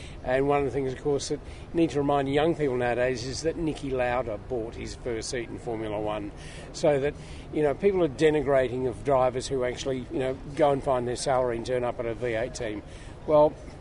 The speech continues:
that's how you get in the sport. They need the money.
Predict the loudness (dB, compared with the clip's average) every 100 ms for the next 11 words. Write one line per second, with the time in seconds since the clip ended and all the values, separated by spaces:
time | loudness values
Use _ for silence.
0 | -12 -12 -6 -4 0 2 2 4 4 6
1 | 2 2 4 6 6 6 8 6 6 4
2 | 6 6 4 0